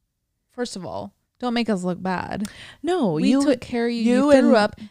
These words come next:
Speaker 1: Then we laid you to
Speaker 2: I,
Speaker 1: bed
Speaker 2: I do
Speaker 1: on
Speaker 2: remember,
Speaker 1: your side.
Speaker 2: I do remember Chris carrying me in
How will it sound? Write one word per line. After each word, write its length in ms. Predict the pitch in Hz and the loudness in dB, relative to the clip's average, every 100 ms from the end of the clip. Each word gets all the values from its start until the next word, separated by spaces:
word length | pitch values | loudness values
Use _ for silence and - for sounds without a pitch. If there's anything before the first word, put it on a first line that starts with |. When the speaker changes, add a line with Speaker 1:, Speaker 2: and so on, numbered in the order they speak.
| - | -20
Speaker 1:
Then 520 | 202 214 254 277 277 | -12 -4 -2 -2 -2
we 120 | 262 | -4
laid 300 | 240 220 226 | -2 -2 -2
you 80 | 196 | -2
to 120 | 175 180 | -2 2
Speaker 2:
I, 120 | 226 | 4
Speaker 1:
bed 100 | 226 | 6
Speaker 2:
I 160 | 233 220 | 6 6
do 140 | 208 | 6
Speaker 1:
on 120 | 226 226 | 6 6
Speaker 2:
remember, 340 | 220 202 208 | 6 4 6
Speaker 1:
your 80 | 226 | 6
side. 340 | 240 185 190 247 | 6 4 2 4
Speaker 2:
I 80 | 202 | 4
do 160 | 220 | 6
remember 340 | 247 262 262 254 | 4 4 4 2
Chris 360 | - 202 196 | 2 -2 -2
carrying 440 | - 190 180 185 185 | -2 0 2 2 0
me 200 | 185 160 | -2 -2
in 360 | 151 185 240 | -2 -2 -2